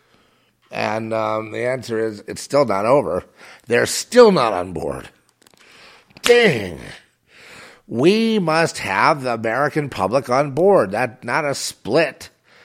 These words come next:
But they hate Trump so bad, you know, so he's bad. And they hate, um, uh, y-, you know, I, I, I, I don't know who else that they would hate. They hate McCain. I know that.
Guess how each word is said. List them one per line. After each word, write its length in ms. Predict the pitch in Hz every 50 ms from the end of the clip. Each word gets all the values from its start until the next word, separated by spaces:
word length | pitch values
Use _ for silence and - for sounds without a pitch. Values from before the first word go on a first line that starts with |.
| _ _ _ _
But 200 | - 127 123 107
they 180 | 143 143 123
hate 280 | 107 123 156 175 147 -
Trump 320 | - 151 147 156 143 123
so 240 | - - 151 151 147
bad, 520 | 120 117 117 117 123 139 156 165 151 139
you 160 | 110 127 139 131
know, 240 | 131 131 143 156
so 180 | 135 - 131 117
he's 320 | 107 113 151 180 175 123
bad. 580 | 104 85 92 87 71 67 80 101 131 139 127 - _ _ _ _ _ _ _ - - _ _ _
And 120 | - 113 110
they 120 | 117 117
hate, 360 | 120 135 165 170 139 113 - 120
um, 640 | 127 127 123 120 117 117 107 107 104 98 - - - _ _ _ _ _ _ -
uh, 360 | - 92 - - - - - - _ _ _ _
y-, 180 | - 98 92 - _
you 240 | - 98 107 127 120
know, 120 | 107 101
I, 180 | 101 104 110 104
I, 280 | 90 65 - 69 95 98 95 - - 101
I, 80 | 101 92 82 - -
I 100 | - -
don't 180 | 104 101 107 101
know 180 | 104 104 98 87
who 260 | 78 101 113 107 104
else 280 | 101 101 95 - - - 82 82 87 _ _ _ _ _ _ _
that 160 | - - 80
they 100 | 85 92
would 140 | 90 85 80
hate. 260 | 71 - 120 117 107
They 140 | 90 95 90
hate 260 | 101 113 98 - 87
McCain. 600 | 85 78 - - - 123 117 101 78 78 82 80
I 80 | 80 85
know 200 | 85 85 82 80
that. 360 | 90 98 98 85 78 78 -